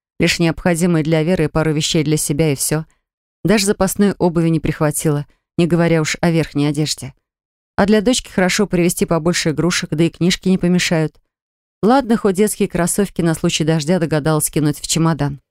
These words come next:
Ангелина мгновенно представила, как бомжи растаскивают ее платья, юбки и прочее из мусорки, в то время как ей скоро будет совершенно нечего носить.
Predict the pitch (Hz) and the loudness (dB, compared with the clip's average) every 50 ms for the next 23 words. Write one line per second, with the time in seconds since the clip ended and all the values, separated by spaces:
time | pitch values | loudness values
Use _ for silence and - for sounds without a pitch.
0 | _ _ _ - 208 208 185 180 214 208 214 214 202 202 196 190 170 180 196 196 | _ _ _ 2 2 2 4 4 4 4 4 4 4 2 2 0 0 0 2 2
1 | 190 190 185 185 - 190 180 - - - 214 208 190 185 175 - 185 170 165 156 | 2 2 0 0 -2 -2 -4 -4 0 0 2 2 2 2 0 0 -2 -2 -2 0
2 | 175 175 175 180 185 214 202 185 185 - - - 185 170 - - 165 156 156 - | 0 0 0 0 0 0 0 0 0 -2 -2 -2 -2 -2 -2 -2 -2 -2 0 0
3 | 156 156 147 - - 139 160 202 202 - - 151 143 139 165 180 - - - 151 | 0 -2 -2 -2 -2 0 0 0 0 -2 -2 -2 0 0 -2 -4 -4 -4 -4 -2
4 | 151 - - 170 180 - - 165 151 143 160 160 160 - - - - - 147 - | 0 0 0 0 0 0 -2 -2 0 0 0 -2 0 -2 -4 -6 -4 -8 -8 -4
5 | - 151 143 156 160 160 151 151 - - 139 - - 156 151 156 - - 160 156 | -2 -2 0 0 0 0 0 -2 -2 -4 -6 -4 -2 -2 -2 -2 -2 -2 -2 -2
6 | 147 135 135 147 139 - - 139 143 - - - 185 185 190 185 170 156 143 143 | 0 -2 -2 -2 -2 -2 -2 -2 -2 -2 -2 -2 0 0 0 0 0 0 0 -2
7 | 143 - - - 135 139 139 135 - - - - - - - | -2 -4 -6 -6 -4 -4 -2 -4 -4 -4 -6 -6 -8 -10 -12